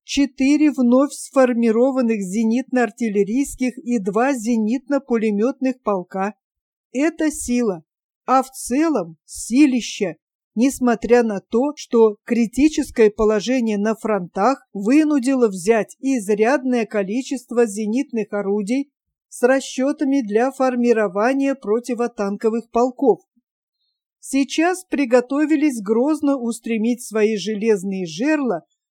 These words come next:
в московское небо девятьсот шестьдесят четыре орудия и сто шестьдесят шесть зенитных пулеметов. Один зенитный полк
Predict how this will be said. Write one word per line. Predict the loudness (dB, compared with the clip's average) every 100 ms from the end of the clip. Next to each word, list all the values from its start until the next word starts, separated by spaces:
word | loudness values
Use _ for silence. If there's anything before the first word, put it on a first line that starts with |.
| _
в | -4
московское | -2 -2 -2 -2 -2 -4 -2
небо | -2 2 2 4 0 -2 _ _ -8
девятьсот | -2 0 -2 -4 -2 -2 -2
шестьдесят | -4 -4 -2 -4 -2 -2 -2 -4
четыре | -6 -8 -4 -4 -2 -2 -4
орудия | -8 -4 0 0 2 0 -2 -8 _ _ -2
и | 0
сто | 0 -4 -2 -2
шестьдесят | 0 -2 -2 -4 -4 -4 -4 -4
шесть | -10 -6 -2 -2 -4
зенитных | -4 -4 -4 -4 -4 -6 -2
пулеметов. | -2 0 0 0 -2 -6 -12 _ _ _ _ _ -4
Один | -2 0 0 0
зенитный | -2 -4 -2 -4 -4 -6
полк | -2 0 0